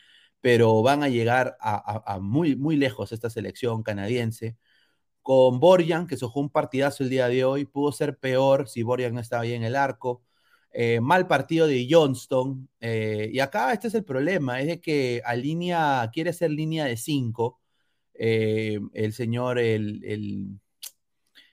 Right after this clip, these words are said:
el técnico de Canadá, pero el problema de la línea de cinco es de que los tres de en medio tienen que estar jugando muy bien, y el problema es de que tanto Johnston y Miller tuvieron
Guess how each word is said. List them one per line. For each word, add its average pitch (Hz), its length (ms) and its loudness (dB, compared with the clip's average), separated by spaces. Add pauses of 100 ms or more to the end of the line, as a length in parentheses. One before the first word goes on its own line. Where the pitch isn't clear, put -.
(140)
el 113 340 -4
técnico 147 500 2
de 113 180 2
Canadá, 120 640 0
pero 123 120 0
el 120 80 -4
problema 156 600 -2
de 139 80 -2
la 127 80 -2
línea 156 260 -4
de 135 80 -2
cinco 139 640 -4
es 139 160 -6
de 175 140 -6
que 107 640 -2 (720)
los 131 320 -2
tres 202 240 0
de 160 80 2
en 139 100 0
medio 160 320 2
tienen 165 280 -4
que 131 100 -6
estar 147 340 -2 (320)
jugando 135 500 -2
muy 127 280 -2
bien, 113 580 -2 (140)
y 127 100 -4
el 120 120 -2
problema 139 420 -2
es 165 60 -2
de 160 80 -2
que 131 120 -4
tanto 113 500 -2
Johnston 156 560 -2
y 113 120 -2
Miller 143 420 2
tuvieron 131 560 -4